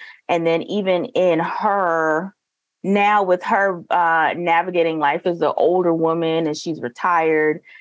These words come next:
and I just watched how she lives her life. And she's just, um, we were talking the other day and I was like, "What are you doing today?" And she was like,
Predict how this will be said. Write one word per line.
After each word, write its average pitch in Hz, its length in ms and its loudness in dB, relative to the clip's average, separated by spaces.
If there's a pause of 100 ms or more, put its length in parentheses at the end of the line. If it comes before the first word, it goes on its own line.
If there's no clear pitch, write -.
(120)
and 185 80 0
I 214 100 0
just 220 160 -2
watched 156 320 -2
how 170 180 0
she 190 260 -6
lives 160 360 0
her 160 180 0
life. 147 560 0
And 143 260 -2
she's 190 360 -6
just, 156 380 -2 (560)
um, 151 760 0
we 220 120 -2
were 196 100 0
talking 180 460 -2
the 160 80 0
other 147 280 0
day 160 220 -2
and 151 80 -2
I 190 60 2
was 247 80 0
like, 233 100 0
"What 294 140 0
are 453 60 2
you 285 100 2
doing 190 240 0
today?" 170 220 -2
And 180 80 -4
she 311 120 -6
was 320 120 -6
like, 240 200 0